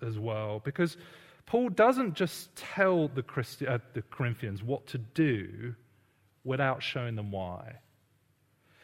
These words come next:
See, notice how he finishes each section. He can't help but tell us the gospel. Uh, in verse eleven, he finishes by saying, "And that is what some of you were, but you were washed,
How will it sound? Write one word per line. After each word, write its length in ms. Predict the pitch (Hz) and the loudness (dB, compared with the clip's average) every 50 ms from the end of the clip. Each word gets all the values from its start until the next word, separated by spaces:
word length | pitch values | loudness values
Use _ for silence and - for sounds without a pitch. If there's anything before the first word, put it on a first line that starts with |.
| - _ _ _ | -20 _ _ _
See, 160 | - - 190 | 0 2 2
notice 400 | 160 160 196 285 320 339 - - | 4 6 6 6 6 4 2 2
how 240 | - 226 226 202 165 | 0 2 4 4 4
he 160 | 139 160 180 | 4 2 0
finishes 500 | 165 - - 202 175 147 - - 127 - | 0 2 2 2 2 2 2 0 0 2
each 240 | 170 170 156 147 - | 2 2 2 0 0
section. 400 | - 165 131 - - - - 104 | 0 0 0 0 -2 -6 -4 -4
He 160 | 107 107 175 | -2 -2 -2
can't 420 | 180 - - - 285 302 294 277 240 | -4 -4 0 2 2 4 2 0 -4
help 380 | - - - 233 226 185 139 - | -8 -2 0 0 0 0 0 0
but 160 | 170 160 - | -2 -4 -4
tell 260 | - - - 208 196 | -8 -6 -4 -2 -2
us 320 | 160 - - - - - - - | -2 -2 -4 -14 -16 -18 -10 -10
the 80 | 151 | -6
gospel. 600 | 131 - 143 131 - - - - 113 104 98 - - - - - - - - | -2 0 -2 -2 -2 -6 -10 -8 -8 -8 -8 -10 -16 -20 -20 -20 -20 -4 2
Uh, 140 | 156 160 - - - - - - | 2 2 2 0 -6 -10 -4 4
in 160 | - 180 175 | 6 6 8
verse 260 | 185 214 214 - - | 8 6 6 6 4
eleven, 420 | 180 165 180 196 185 175 147 120 117 | 4 6 6 6 6 6 6 2 2
he 180 | 110 143 170 | 2 2 2
finishes 500 | 156 - - 240 254 220 - 170 143 - | 2 2 0 0 0 2 4 2 2 4
by 180 | - 156 139 139 | 4 4 4 4
saying, 440 | - - 160 147 143 139 135 143 143 - - - - - - - - - - | 4 4 4 4 6 4 4 2 0 -2 -10 -20 -20 -20 -20 -20 -20 2 6
"And 240 | 170 175 180 170 | 6 8 8 8
that 200 | 170 202 247 277 | 8 8 8 8
is 180 | 302 285 - - | 6 4 2 2
what 200 | 175 185 175 - | 2 2 2 0
some 260 | - - 196 175 165 | -2 -2 0 2 2
of 140 | 160 143 139 | 0 0 0
you 180 | 160 160 160 151 | 0 0 0 0
were, 800 | 147 151 165 190 190 170 131 107 98 95 98 98 - 131 147 - - - _ _ _ _ _ _ _ _ _ _ _ | 0 2 4 6 6 8 6 6 4 0 -2 -2 -4 -4 -4 -6 -12 -20 _ _ _ _ _ _ _ _ _ _ _
but 160 | - 147 135 | 0 0 2
you 300 | 139 139 147 190 240 269 | 2 2 2 2 4 4
were 100 | 285 285 | 2 4
washed, 720 | 214 139 107 104 104 101 - - - - - - - | 4 4 4 4 2 0 -2 -6 -10 -10 -10 -12 -16